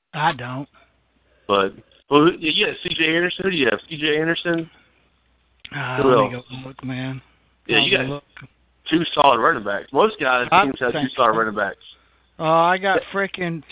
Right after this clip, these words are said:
Speaker 1: C J Anderson, <clears throat> C J Anderson, Chris Ivory, C J Spiller, Trey Mason,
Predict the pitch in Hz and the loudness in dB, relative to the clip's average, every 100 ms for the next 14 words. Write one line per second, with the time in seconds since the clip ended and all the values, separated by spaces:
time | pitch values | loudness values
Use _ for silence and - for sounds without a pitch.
0 | - 202 226 214 220 208 202 190 180 175 | -2 2 4 4 4 0 -2 -2 -2 -6
1 | 190 185 185 - _ _ _ _ _ _ | -6 -6 -8 -12 _ _ _ _ _ _
2 | _ _ _ _ - 220 185 160 135 127 | _ _ _ _ 2 4 4 0 -8 -12
3 | - _ _ _ _ _ _ - - - | -18 _ _ _ _ _ _ -20 -20 -20
4 | - 190 208 196 214 214 208 202 196 190 | -6 0 0 4 4 4 2 -2 -4 -8
5 | 190 - 196 196 190 _ _ _ _ _ | -10 -10 -8 -8 -12 _ _ _ _ _
6 | - - 208 208 196 196 190 180 185 190 | -6 2 2 4 4 4 2 -2 -10 -10
7 | 190 _ _ _ _ _ _ _ _ _ | -12 _ _ _ _ _ _ _ _ _
8 | _ _ _ _ _ _ _ _ _ _ | _ _ _ _ _ _ _ _ _ _
9 | _ - 190 196 196 202 185 - 190 180 | _ -4 -4 -2 0 0 -2 -4 0 0
10 | 180 180 180 175 _ - - - - - | 0 -2 -6 -16 _ -20 -20 -20 -20 -20
11 | - - - _ _ _ _ _ _ _ | -20 -20 -20 _ _ _ _ _ _ _
12 | _ _ _ - 170 180 185 180 180 175 | _ _ _ -2 2 4 4 2 2 -2
13 | - 175 175 | -6 -8 -10